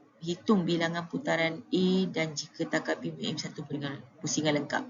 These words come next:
Ini dia lengkap daripada sini, pusing sini, tapi ini dah pusing berapa kali. Jadi dia bagi B ni ialah tiga puluh cm,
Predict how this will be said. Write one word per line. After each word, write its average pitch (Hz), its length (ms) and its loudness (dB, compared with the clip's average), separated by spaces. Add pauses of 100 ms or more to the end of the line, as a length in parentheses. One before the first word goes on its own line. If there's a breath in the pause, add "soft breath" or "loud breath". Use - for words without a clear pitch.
Ini 190 400 4 (640 loud breath)
dia 170 160 6
lengkap 175 320 4
daripada 160 240 6
sini, 196 400 4
pusing 185 880 4
sini, 190 320 6
tapi 190 320 4
ini 202 80 6
dah 190 80 6
pusing 175 320 -2
berapa 160 240 4
kali. 131 400 6 (540 loud breath)
Jadi 165 320 4
dia 190 80 6
bagi 175 320 2
B 196 400 2
ni 202 160 2
ialah 175 160 -2
tiga 165 240 -4
puluh 165 120 -2
cm, 202 520 4